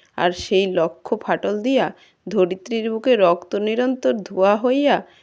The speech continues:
উড়িয়া যাইতেছে। অগ্নিশিখার মতো তাহাদের সর্পিল ঊর্ধ্বগতির প্রতি চাহিয়া থাকিলে মাথা ঝিমঝিম করে, যেন নেশা লাগে। ইহারই সীমানার ধারে গফুর জোলার বাড়ি। তাহার মাটির প্রাচীর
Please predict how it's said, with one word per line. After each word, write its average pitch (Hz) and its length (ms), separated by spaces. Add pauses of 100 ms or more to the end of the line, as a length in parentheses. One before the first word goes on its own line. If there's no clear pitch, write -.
(180)
উড়িয়া 208 360
যাইতেছে। 175 680 (460)
অগ্নিশিখার 196 760
মতো 220 280
তাহাদের 196 480
সর্পিল 190 680
ঊর্ধ্বগতির 208 840
প্রতি 233 320
চাহিয়া 190 460
থাকিলে 233 540 (380)
মাথা 185 320
ঝিমঝিম 190 680
করে, 165 280 (400)
যেন 208 280
নেশা 202 460
লাগে। 127 300 (540)
ইহারই 214 460
সীমানার 226 600
ধারে 196 560 (440)
গফুর 196 560
জোলার 202 420
বাড়ি। 170 300 (460)
তাহার 185 340
মাটির 196 480
প্রাচীর 220 520